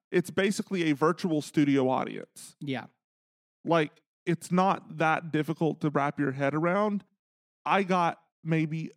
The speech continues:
Speaker 1: a quarter of what she actually explained to you, and I know that's because they cut some stuff out when they're editing the show.
Speaker 2: But it's like, it's not
Speaker 1: So
Speaker 2: the
Speaker 1: it's not that hard to pick up.
Speaker 2: But they're not trying to learn about
Speaker 1: No,
Speaker 2: it.
Speaker 1: they're not.
Speaker 2: They're just
Speaker 1: That
Speaker 2: trying
Speaker 1: was
Speaker 2: to
Speaker 1: my
Speaker 2: undercut
Speaker 1: point.
Speaker 2: it.
Speaker 1: Yeah.
Speaker 2: Like, you know, they discussed that they're gonna,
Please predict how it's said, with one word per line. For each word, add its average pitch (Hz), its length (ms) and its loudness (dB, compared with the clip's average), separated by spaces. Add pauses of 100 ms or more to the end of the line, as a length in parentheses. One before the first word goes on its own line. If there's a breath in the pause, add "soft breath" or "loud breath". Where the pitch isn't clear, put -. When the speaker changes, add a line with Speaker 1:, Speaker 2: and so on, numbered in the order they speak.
Speaker 1:
a 151 240 -2
quarter 170 560 2
of 139 240 -2
what 147 200 -2
she 143 180 -6
actually 135 320 -4
explained 143 440 -6
to 139 40 -8
you, 170 400 -4
and 143 140 -2
I 135 80 0
know 143 160 2
that's 147 240 -2
because 139 340 -6
they 139 100 0
cut - 320 -4
some 151 180 -10
stuff 143 280 -2
out 170 280 2
when 160 120 0
they're 147 160 0
editing 139 380 -2
the 139 60 0
show. 277 160 4
Speaker 2:
But 294 100 6
it's - 100 4
like, 269 140 0
it's 240 240 -4
not 285 140 2
Speaker 1:
So 208 80 6
Speaker 2:
the 190 60 6
Speaker 1:
it's - 80 -4
not 214 220 2
that 196 140 2
hard 170 400 2
to 147 80 -2
pick 143 280 -4
up. - 240 -2
Speaker 2:
But 233 140 2
they're 269 100 -2
not 269 220 -2
trying 233 280 -2
to 185 60 -2
learn 143 300 -8
about 247 200 -8
Speaker 1:
No, 285 120 2
Speaker 2:
it. 226 40 0
Speaker 1:
they're 214 120 2
not. 226 360 -4
Speaker 2:
They're 247 120 4
just 233 220 0
Speaker 1:
That 202 60 6
Speaker 2:
trying 240 120 6
Speaker 1:
was 233 80 2
Speaker 2:
to 165 60 -2
Speaker 1:
my 185 60 2
Speaker 2:
undercut 165 260 0
Speaker 1:
point. 123 180 -6
Speaker 2:
it. - 220 -14
Speaker 1:
Yeah. 196 180 6
Speaker 2:
Like, - 180 2 (540)
you 208 140 8
know, 170 200 2 (120)
they 220 160 8
discussed 240 380 4
that 226 100 0
they're 196 80 -2
gonna, 180 320 0